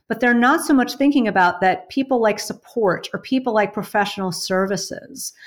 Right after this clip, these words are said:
right? They need to also think about, one, they need to know a new product is coming, and sometimes they don't. And two, they need to think about, "How am I gonna support these new customers?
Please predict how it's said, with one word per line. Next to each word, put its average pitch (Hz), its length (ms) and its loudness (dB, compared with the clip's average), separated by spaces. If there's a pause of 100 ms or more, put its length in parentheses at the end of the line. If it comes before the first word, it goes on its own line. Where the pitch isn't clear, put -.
(180)
right? 202 260 0
They 226 220 4
need 330 220 4
to - 180 0
also 240 400 0
think 180 260 -4
about, 165 520 0 (580)
one, 254 300 2
they 226 80 2
need 214 160 0
to 214 100 -2
know 190 320 2
a 180 60 2
new 170 160 -2
product 165 340 0
is 160 80 -10
coming, 185 420 -2
and 165 120 -4
sometimes 240 340 0
they 170 140 0
don't. 175 360 0 (440)
And 208 120 -2
two, 330 240 2
they 226 120 2
need 202 140 0
to 202 100 -6
think 202 180 -4
about, 185 320 2 (220)
"How 277 220 0
am 302 100 4
I 285 80 4
gonna 233 180 2
support 226 440 -4
these 175 200 -4
new 180 180 0
customers? 294 800 0